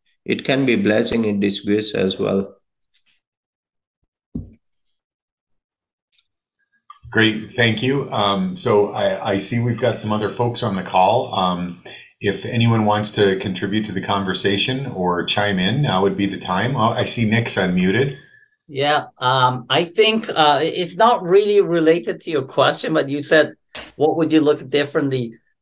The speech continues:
Speaker 3: Client's knowledge. I wish that was different. <laughs> If it's because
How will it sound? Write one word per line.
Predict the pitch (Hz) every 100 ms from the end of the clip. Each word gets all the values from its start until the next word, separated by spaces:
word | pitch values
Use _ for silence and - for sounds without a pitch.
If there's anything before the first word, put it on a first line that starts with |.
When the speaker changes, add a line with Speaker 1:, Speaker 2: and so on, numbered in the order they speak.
| -
Speaker 3:
Client's | - 196 202 220 220 190
knowledge. | 196 208 208 151 - - - _ _ _ _ -
I | 139
wish | 156 147 185 202
that | 190 185
was | 180 165
different. | 185 170 - 101 - -
<laughs> | 113 107 165 - -
If | 117
it's | 151 135 - - _ - - _
because | - 127 131 160 156 151 131 127